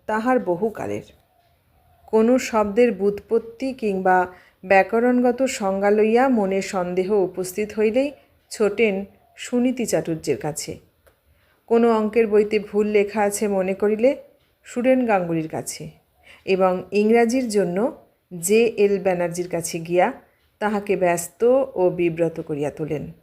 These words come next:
জে এল ব্যানার্জির মৃত্যুর পর আবার কে এক অধ্যাপককে ধরিয়াছেন।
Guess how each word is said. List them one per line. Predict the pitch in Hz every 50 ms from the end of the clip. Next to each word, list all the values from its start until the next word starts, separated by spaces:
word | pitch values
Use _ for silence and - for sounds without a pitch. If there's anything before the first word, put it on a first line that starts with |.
| _ _ _ _ _ _ _ _ _ _ _ _ _ _ _ _ _ _ - 190 185
জে | 175 196 220 226 233 247
এল | 254 269 247
ব্যানার্জির | 240 247 247 254 262 262 226 233 269 262
মৃত্যুর | 226 214 196 196 196 - - 214 202 202
পর | - 202 208 254 302 302 - - _ _ _ _ -
আবার | 202 202 202 214 208 202 202
কে | - - 240 240 247 262 262
এক | 254 247 247 240 - - - _ -
অধ্যাপককে | 208 220 214 196 196 220 240 240 240 - 190 175 - - - 165
ধরিয়াছেন। | 165 165 160 156 147 143 156 156 - - - -